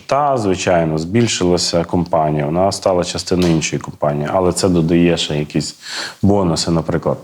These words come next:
ну, у нас була, е, рік тому, це, це ж була релокація масова.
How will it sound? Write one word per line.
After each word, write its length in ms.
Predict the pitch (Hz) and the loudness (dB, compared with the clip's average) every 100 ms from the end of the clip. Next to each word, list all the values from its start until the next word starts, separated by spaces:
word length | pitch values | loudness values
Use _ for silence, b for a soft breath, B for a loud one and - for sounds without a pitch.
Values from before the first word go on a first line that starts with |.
| - | -8
ну, 200 | 82 71 - - | -8 -8 -12 -12
у 140 | - 80 | -4 0
нас 240 | 78 76 | 0 0
була, 500 | 73 78 73 73 73 - - - 55 55 52 52 - - - - - | 0 0 2 0 -2 -4 -4 -4 -4 -4 -4 -4 -6 -10 -12 -10 -2
е, 40 | 90 | 0
рік 180 | 87 | 0
тому, 300 | - 87 85 | 0 0 0
це, 180 | 76 - 71 78 | 0 -2 -2 -2
це 140 | - | -2
ж 60 | 78 | 0
була 260 | 78 78 | 2 2
релокація 680 | 80 80 82 - 135 - - | 2 2 2 0 -2 -2 -4
масова. 520 | 82 78 67 - 78 | -2 -2 -2 -6 -6